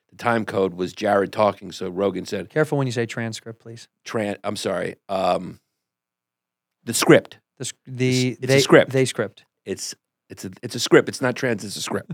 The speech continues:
Speaker 2: <laughs>
Speaker 1: It's a script. The script had his name in it, and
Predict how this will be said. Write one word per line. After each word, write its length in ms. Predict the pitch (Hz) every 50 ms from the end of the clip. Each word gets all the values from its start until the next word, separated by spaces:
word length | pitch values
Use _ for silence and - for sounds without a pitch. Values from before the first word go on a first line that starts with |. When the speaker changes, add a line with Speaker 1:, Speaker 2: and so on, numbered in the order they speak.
| -
Speaker 2:
<laughs> 0 | 202 185 - 185 - - - 180 - _ -
Speaker 1:
It's 160 | - - -
a 40 | -
script. 320 | - - 104 82 - - _ - - _ _ - - - - - - 170 - - - _ _ _ _ _ _ _ - 906 831 659 - - - _ - - - _
The 80 | 113
script 240 | 107 - - 139 -
had 100 | 131 123
his 120 | 120 101 98
name 240 | 120 123 120 107 92
in 60 | 87
it, 140 | 82 64 71
and 220 | 82 85 85 80